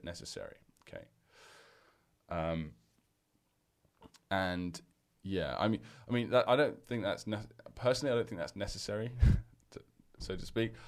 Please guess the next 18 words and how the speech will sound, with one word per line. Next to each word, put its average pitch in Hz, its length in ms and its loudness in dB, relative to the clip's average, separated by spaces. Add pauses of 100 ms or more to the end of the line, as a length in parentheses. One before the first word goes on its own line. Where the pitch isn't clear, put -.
(140)
I - 60 -2
don't 110 180 0
think 117 120 -2
it's 107 100 -4
necessary 104 300 -2
to 87 180 -8
have 95 220 0
that 95 280 2
whole 90 440 -2
section 127 560 -4 (360)
of 90 180 -4
the, 92 340 -4
the, 87 380 -8 (380)
the 92 160 -6
general, 104 500 0 (220)
uh, 80 280 -2
advising 92 400 -2
her. 101 180 -2